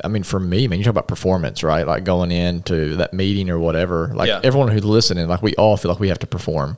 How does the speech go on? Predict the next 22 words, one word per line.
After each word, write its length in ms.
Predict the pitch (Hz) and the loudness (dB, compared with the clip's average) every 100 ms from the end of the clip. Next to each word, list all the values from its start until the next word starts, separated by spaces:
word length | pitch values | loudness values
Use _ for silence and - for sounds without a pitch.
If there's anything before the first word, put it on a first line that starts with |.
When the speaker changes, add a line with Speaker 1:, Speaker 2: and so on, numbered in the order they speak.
| - | -6
Speaker 2:
Mm-hmm. 320 | 123 127 117 - | -4 -4 -6 -6
Speaker 1:
in 160 | 101 92 | -2 0
some 180 | 92 | 0
way. 180 | 90 104 | 2 2
And 100 | 90 | 2
so, 100 | 85 | 0
like, 260 | 90 87 85 - - - - - - _ _ _ _ _ _ _ | 2 2 0 -6 -20 -20 -20 -20 -20 _ _ _ _ _ _ _
what 160 | 123 - | 4 4
we're 140 | 117 | 4
afraid 380 | 95 - 107 147 | 2 2 2 4
of 140 | 85 | 2
is 100 | 82 | 0
failure. 440 | - 127 135 55 - _ _ _ | -2 0 0 -4 -12 _ _ _
Speaker 2:
Yeah, 220 | - 117 107 - _ _ _ _ | -4 -4 -4 -16 _ _ _ _
naturally. 480 | - 104 - 113 - - - - - - - - - - | -10 -8 -8 -10 -10 -12 -20 -20 -20 -20 -20 -20 -20 -14
You 80 | - | -2
know, 100 | 139 | 2
that's, 400 | 151 156 - - - - - | 2 0 -2 -6 -12 -20 -10
and 180 | 107 | -4
I, 140 | 113 - - | -4 -6 -6
I 120 | 113 | -8
can, 360 | - 107 95 | -6 -6 -6